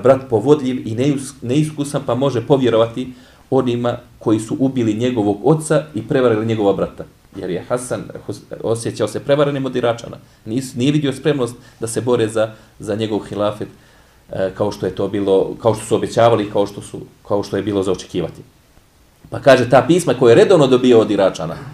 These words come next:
tokom tog perioda, jer on je četrdeset prve sišao sa vlasti, e, četrdeset devet je preselio, radijallahu anhu, su bi značilo nekih sedam,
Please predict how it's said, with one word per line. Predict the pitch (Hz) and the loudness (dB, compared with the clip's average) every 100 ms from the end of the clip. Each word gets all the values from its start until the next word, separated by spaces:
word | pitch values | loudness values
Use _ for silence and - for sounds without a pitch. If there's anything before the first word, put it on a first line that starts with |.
| - - _ | -20 -20 _
tokom | - 113 117 | -6 -4 0
tog | 123 120 - | 2 4 4
perioda, | 131 135 113 110 | 4 4 4 4
jer | 113 | 4
on | 131 | 0
je | 120 | -2
četrdeset | - 120 131 - 127 | -2 -2 -2 -4 -6
prve | 147 127 117 - - | -4 -2 -4 -8 -10
sišao | - 139 139 113 | -2 -2 0 0
sa | 147 | 4
vlasti, | 143 139 139 120 117 - | 6 4 4 -2 -2 -2
e, | 110 90 - | 0 -2 -4
četrdeset | - 127 127 127 | -6 -2 0 2
devet | 135 123 | 0 0
je | 113 | -4
preselio, | 117 110 143 127 - - - - - _ _ - - - | -8 -4 -2 -2 -4 -8 -20 -20 -20 _ _ -20 -18 -2
radijallahu | 113 131 127 127 | 0 4 4 4
anhu, | 131 | 2
su | 127 139 | 0 0
bi | 127 | 0
značilo | 123 165 170 156 | 2 2 4 2
nekih | 156 135 117 | 0 -4 2
sedam, | 180 139 95 82 | 4 4 2 -4